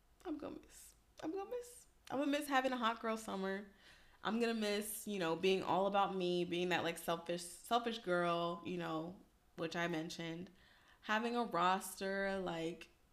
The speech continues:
just something about having hoes, like, a multitude of hoes, just, like, worship the fucking ground you walk on. Like, the power of the P, like, it, it really resonates with hoes because it's like,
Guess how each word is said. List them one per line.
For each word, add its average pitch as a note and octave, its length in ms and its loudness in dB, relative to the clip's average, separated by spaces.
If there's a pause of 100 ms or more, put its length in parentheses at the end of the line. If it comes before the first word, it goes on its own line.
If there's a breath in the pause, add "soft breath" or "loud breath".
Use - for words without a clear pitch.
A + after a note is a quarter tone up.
(100)
just C#4+ 420 -6 (260)
something G4+ 360 0
about B3+ 220 6
having G#3 280 4
hoes, F3+ 440 4
like, E3 160 0
a E3 80 0
multitude F#3+ 520 0
of F3 100 -4
hoes, E3+ 280 0
just, D#3+ 160 -4
like, D#3+ 200 -4
worship D#3+ 380 0
the E3+ 80 -4
fucking F3 300 -6
ground D#3+ 320 0
you D#3 80 4
walk D3+ 320 0
on. E3 220 -6
Like, D#3+ 220 -6 (420 loud breath)
the A3 140 -2
power B3 640 2
of F3 340 2
the D#3+ 80 -4
P, E3+ 560 -2
like, E3 220 0
it, F#3+ 200 0
it A#3 160 0
really D4+ 200 4
resonates E3+ 580 2
with D#3+ 120 -6
hoes D3 360 0
because E3+ 280 -6
it's F3+ 140 -6
like, E3 340 -4